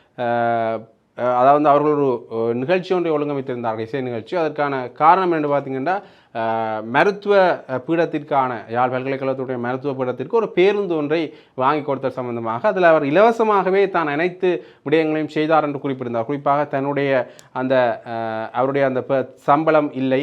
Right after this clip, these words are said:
அது மட்டும் இல்லாமல் அவருடைய வருகை தந்தவர்களுக்கு எல்லாருடைய செலவுகளையும் தான் பார்த்து கொண்டார். அது மட்டும் இல்லாமல் விமான செலவுகள் கூட, அஹ், தான் தான் பார்த்து கொண்டார். இதற்கான காரணம் என்று பார்த்தீங்கன்னா படிப்பவர்களுக்கான ஒரு விடயம் அங்கே போய் சேரணும்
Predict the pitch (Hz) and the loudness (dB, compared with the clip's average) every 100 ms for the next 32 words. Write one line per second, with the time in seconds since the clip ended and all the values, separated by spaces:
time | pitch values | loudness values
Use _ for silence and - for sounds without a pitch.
0 | 160 131 139 143 139 143 139 139 139 135 | 0 -2 -2 -4 0 2 4 2 2 2
1 | 131 147 160 156 156 151 147 147 147 147 | 4 4 2 0 -2 -2 -4 -2 0 2
2 | 143 143 139 139 139 139 135 131 127 127 | 0 -2 -6 -4 -2 0 -2 -2 -2 -2
3 | 127 127 123 127 123 151 139 135 135 135 | -2 -2 -4 -8 -2 -2 -2 -4 -6 -6
4 | 139 139 151 151 - - 139 180 196 196 | -2 -2 -2 -6 -12 -6 0 2 4 2
5 | 185 165 165 151 151 165 143 131 - - | 0 0 -2 -2 0 2 2 0 -8 -8
6 | 139 131 123 151 156 156 151 147 143 139 | 0 2 4 2 4 2 2 2 2 0
7 | 135 127 151 190 156 151 147 139 156 180 | -6 0 2 2 -2 2 2 2 2 2
8 | 196 175 151 143 135 156 185 151 190 226 | 2 0 2 0 0 -4 2 2 2 2
9 | 220 185 175 156 160 151 156 143 139 131 | 2 2 -2 -2 -4 -4 -4 -4 -4 -2
10 | 131 131 127 120 123 120 131 131 | -2 -2 -6 -8 -10 -8 -6 -4